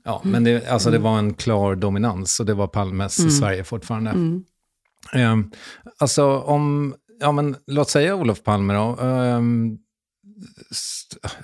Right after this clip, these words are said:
Speaker 1: det är en morbid fråga kanske, men om han hade liksom vaknat från de döda och, och liksom sett vad ni håller på med idag, tror du att han hade varit,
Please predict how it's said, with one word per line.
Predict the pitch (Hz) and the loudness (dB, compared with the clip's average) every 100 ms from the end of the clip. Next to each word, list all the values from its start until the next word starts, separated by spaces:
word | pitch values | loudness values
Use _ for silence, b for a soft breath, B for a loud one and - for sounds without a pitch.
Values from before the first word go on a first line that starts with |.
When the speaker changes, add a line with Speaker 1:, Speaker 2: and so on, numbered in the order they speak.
| - | -6
Speaker 1:
det | 117 | -4
är | |
en | 120 | 0
morbid | 123 131 120 135 | 0 2 2 0
fråga | - 123 117 104 | 2 2 2 0
kanske, | - 110 120 | 0 0 2
men | 120 | 0
om | 127 | 2
han | 123 156 151 | 2 2 2
hade | 139 131 127 127 117 | 2 2 0 0 -2
liksom | 120 127 120 | -2 2 2
vaknat | 120 123 - 147 | 2 0 -2 -4
från | 165 | -2
de | 151 139 | 0 2
döda | 117 101 101 | 2 2 0
och, | 101 104 110 | 0 0 -2
och | 110 | -2
liksom | 110 - 113 107 | -2 -2 -2 -2
sett | 147 - - | -4 -4 -2
vad | 113 | 0
ni | 110 107 101 107 | 2 0 0 -2
håller | 110 110 | -2 -2
på | 160 160 | -2 -4
med | 101 | -4
idag, | 98 101 | -4 -6
tror | - 113 | -4 -4
du | |
att | 113 | -2
han | 117 110 | -2 -2
hade | 113 | -2
varit, | 110 110 | -4 -6